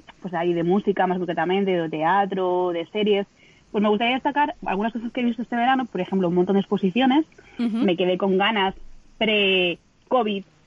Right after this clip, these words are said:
Speaker 1: de ver la exposición que había de Chema Madoz en el Jardín Botánico. Eh, aproveché para ir al Museo del Prado a ver la de,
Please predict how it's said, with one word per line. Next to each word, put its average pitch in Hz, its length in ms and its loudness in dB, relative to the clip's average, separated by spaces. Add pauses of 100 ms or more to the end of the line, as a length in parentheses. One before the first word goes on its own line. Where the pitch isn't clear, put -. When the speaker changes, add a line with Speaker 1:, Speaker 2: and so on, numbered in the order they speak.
(240)
Speaker 1:
de 202 240 0
ver 190 540 0
la 185 160 0
exposición 190 360 -4
que 190 60 0
había 180 180 0
de 180 140 -2
Chema 185 160 -6
Madoz 240 420 -2
en 220 100 -2
el 202 60 -2
Jardín 180 220 -2
Botánico. 247 560 0 (160)
Eh, - 260 -10
aproveché 165 300 -2
para 175 100 0
ir 170 60 0
al 165 100 0
Museo 170 180 -4
del 160 140 0
Prado 165 240 0
a 160 80 2
ver 165 140 -4
la 160 160 -2
de, 160 480 -2